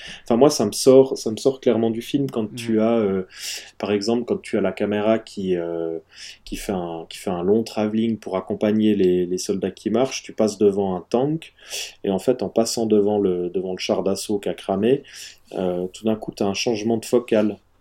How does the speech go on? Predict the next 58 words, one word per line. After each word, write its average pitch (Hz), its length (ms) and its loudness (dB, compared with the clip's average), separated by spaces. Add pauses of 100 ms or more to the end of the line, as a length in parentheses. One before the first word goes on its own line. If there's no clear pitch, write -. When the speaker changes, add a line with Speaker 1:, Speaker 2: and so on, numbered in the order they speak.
(400)
Speaker 1:
Euh, 90 360 -8
ce - 120 -6
qui - 120 -8
fait 123 240 2
que - 80 -4
la, 90 180 0
la, 87 400 -4
la 95 80 -4
transition, 113 640 -4
elle 104 80 0
est 92 80 2
hyper 110 260 -2
marquée 131 380 4
parce 107 180 -6
que 95 140 -4
t'étais, 104 340 -6
euh, 95 380 2
je - 100 -14
sais - 160 -12
pas, 110 140 -6
t'étais - 180 -14
en 85 100 -10
plan 107 240 -4
large 107 320 2
et 92 100 -6
tout 107 120 -8
d'un 101 160 -2
coup, - 200 -16
ton 95 160 -12
plan 107 300 -2
est 92 40 -6
beaucoup 92 240 -10
plus 101 300 -12
zoomé 104 280 -2
sur 98 220 -8
les, 87 280 -2
sur 101 160 -8
les 92 120 -2
personnages. 120 560 -2
Speaker 2:
Mm. 117 60 -10 (280)
Speaker 1:
Ça - 160 -2
crée 131 220 2
un 110 140 2
truc. - 520 -4 (640)
En 113 60 -4
fait, 135 180 6
sur, 127 300 -2
sur - 340 4
la 135 100 8
durée 120 280 4
du 117 140 -2
film, 156 280 -2
ce - 180 -2
genre 120 360 2
de, 98 560 2
ce - 220 -6
genre 117 280 -6
de, 92 560 -2